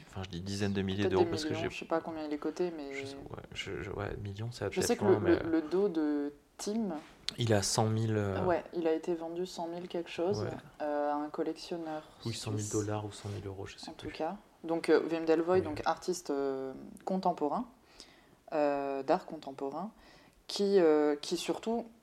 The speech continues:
Speaker 2: et c'est le, le pourquoi on en parle, euh, travaille autour du tatouage.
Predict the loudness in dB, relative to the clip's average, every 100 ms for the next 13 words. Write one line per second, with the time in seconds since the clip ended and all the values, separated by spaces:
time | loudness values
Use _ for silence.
0 | -4 -2 0 0 2 0 -2 -4 -6 -2
1 | 0 0 0 0 0 0 -4 -4 -6 -4
2 | 0 4 4 2 -2 0 -2 0 -2 -2
3 | -6 -18 _ -12 -6 -2 0 2 2 0